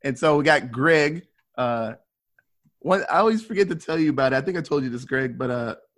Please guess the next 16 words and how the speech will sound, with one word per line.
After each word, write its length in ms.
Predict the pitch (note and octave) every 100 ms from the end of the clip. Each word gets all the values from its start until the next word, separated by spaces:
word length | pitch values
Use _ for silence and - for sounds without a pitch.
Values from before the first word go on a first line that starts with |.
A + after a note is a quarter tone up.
| -
one 180 | D#3 E3+
time 240 | F3 E3
you 80 | D#3+
called 340 | - E3 D#3+
my 220 | C#3 B2+ B2+
house, 400 | B2+ D3 D#3 - _ _ _ -
and 80 | C3
my 60 |
mom 240 | B2+ C3+ C3+
picked 240 | - C#3+
up 120 | D3
the 120 | C3+
phone, 440 | C3 C#3+ D3 D#3+ D#3+ _ _ _ _
and 80 | F#3+ _ D#3
you're 160 | D#3
like, 180 | D3 C3